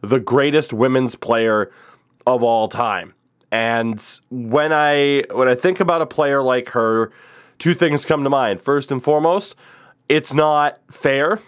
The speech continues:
<laughs> to be like, "Oh, is she, is she," like, the, the Wickenheiser comparison. Hayley Wickenheiser, arguably, and I think to the vast majority of people, the greatest female hockey player of all time. So obviously,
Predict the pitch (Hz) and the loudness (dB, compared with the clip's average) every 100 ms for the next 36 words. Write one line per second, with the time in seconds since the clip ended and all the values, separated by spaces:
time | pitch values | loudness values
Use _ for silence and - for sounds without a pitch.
0 | _ - - 123 123 139 143 135 214 233 | _ -20 -20 -16 -4 2 2 2 2 2
1 | 165 139 - 160 170 170 160 - - - | 0 -2 -4 -4 -2 0 -2 -4 -20 -4
2 | 156 180 151 - - 147 - 170 185 185 | 2 2 2 -6 -2 -2 0 2 4 4
3 | 190 220 190 151 139 117 98 82 _ _ | 2 0 0 0 -2 -2 -6 -8 _ _
4 | _ 151 131 131 98 - - _ _ _ | _ -6 -2 -2 -2 -6 -10 _ _ _
5 | _ - 185 226 220 202 190 170 165 156 | _ -6 -2 0 0 0 0 0 0 -2
6 | 147 131 - - - 185 185 156 147 156 | -2 -4 -12 -10 0 2 2 0 2 2
7 | 131 151 131 117 127 139 131 131 110 123 | 0 -2 -2 -2 0 0 -2 -8 -2 0
8 | 117 110 120 104 92 131 123 123 120 113 | 0 -4 -8 -6 -2 0 0 0 -2 2
9 | 104 101 95 104 - 95 90 85 - - | 2 2 0 -6 -2 2 2 -2 -14 -20
10 | _ 117 113 107 98 113 95 80 98 - | _ -2 0 0 -2 -2 -2 -2 -4 2
11 | 156 143 123 - 113 101 | 2 2 -2 0 -2 -2